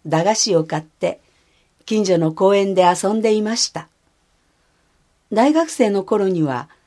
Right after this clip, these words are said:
時々淀川の河川敷へ。走っているとよく映画のアイデアが浮かんできました。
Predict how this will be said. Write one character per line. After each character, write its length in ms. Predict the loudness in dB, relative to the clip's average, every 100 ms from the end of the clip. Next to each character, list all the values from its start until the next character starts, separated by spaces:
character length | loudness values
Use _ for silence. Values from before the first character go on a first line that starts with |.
| _
時 260 | -2 0 0
々 160 | 0 0 -10 -10 _ _ _ _ _
淀 280 | 0 4 4
川 280 | 2 0 -2
の 300 | -2 -4 -6 -12
河 160 | -8
川 240 | 0 2 2
敷 360 | 0 -8 -12
へ。 120 | -14 -18 _ _ _ _ _ _ _ _ _
走 300 | -8 -4 -6
っ 60 |
て 180 | -4 0
い 120 | 2
る 120 | 2 -2
と 320 | -4 -6 -8 _ _ _
よ 180 | -2 -2
く 360 | -2 -4 -4 -2
映 220 | 0 2
画 140 | 2 0
の 240 | -2 0
ア 100 | 2
イ 100 | 2
デ 140 | 0 -2
ア 60 |
が 160 | -4 -6
浮 80 | -8
か 160 | -6
ん 80 | -4
で 140 | -4 -6
き 120 | -6
ま 140 | -6
し 140 | -6 -8
た。 160 | -12